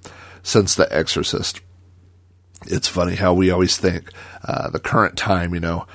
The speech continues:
I, I think this, I think, how can computers get any better? How can cell phones get any better? You know, how can what we have in technology, my flat screen T V, I think it's the greatest thing ever.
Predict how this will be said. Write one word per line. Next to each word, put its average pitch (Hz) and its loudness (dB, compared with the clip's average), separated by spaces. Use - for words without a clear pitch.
I, 139 -2
I 160 2
think - -2
this, 82 -2
I 104 0
think, 95 -2
how 123 0
can 120 -4
computers 208 0
get 127 2
any 139 4
better? 127 0
How 98 0
can 135 0
cell 107 2
phones 95 0
get 95 0
any 101 0
better? 87 -2
You 85 -8
know, 82 -6
how 95 -2
can 101 -6
what 104 0
we 107 4
have 107 2
in 95 -4
technology, 98 -2
my 92 0
flat 107 -2
screen 107 0
T 101 -4
V, 156 2
I 82 0
think - -6
it's 98 0
the 104 -2
greatest 110 0
thing 98 2
ever. 90 0